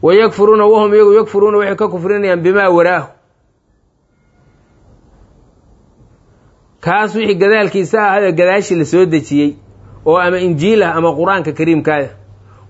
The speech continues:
"Wal xaal," iska xaale, "wal, wal,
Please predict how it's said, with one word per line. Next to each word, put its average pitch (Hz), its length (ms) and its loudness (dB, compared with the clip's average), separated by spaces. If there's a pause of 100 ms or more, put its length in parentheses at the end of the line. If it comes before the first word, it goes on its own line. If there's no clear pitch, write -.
"Wal 208 220 2
xaal," 220 400 0
iska 208 240 -6
xaale, 208 340 -2 (760)
"wal, 190 240 0 (100)
wal, 190 260 0